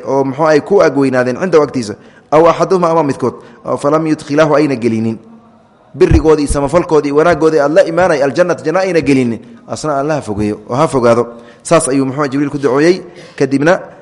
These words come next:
nabigeenna calayhi salaatu wasalaam wuxuu leeyahay, "Qultu," waxaan idhi, "Aamiin, Allow ka ajiib oo naga ajiib," weeyaan. Xaakim ayaa soo saaray xadiidkaas,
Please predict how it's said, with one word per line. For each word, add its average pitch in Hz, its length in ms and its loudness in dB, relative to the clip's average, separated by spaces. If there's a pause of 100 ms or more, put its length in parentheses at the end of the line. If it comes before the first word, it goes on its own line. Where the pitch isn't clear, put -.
(140)
nabigeenna 143 480 2
calayhi 139 240 0
salaatu 131 180 -4
wasalaam 143 220 -2
wuxuu 123 140 -4
leeyahay, 147 180 2
"Qultu," 170 200 0
waxaan 202 220 2
idhi, 135 160 0 (460)
"Aamiin, 127 400 -4
Allow 135 300 0 (340)
ka 139 140 -2
ajiib 123 320 -4 (260)
oo 131 100 0
naga 143 220 2
ajiib," 110 300 -2
weeyaan. 101 680 -2 (840)
Xaakim 139 320 2
ayaa 123 140 2
soo 139 140 0
saaray 123 280 0
xadiidkaas, 147 420 2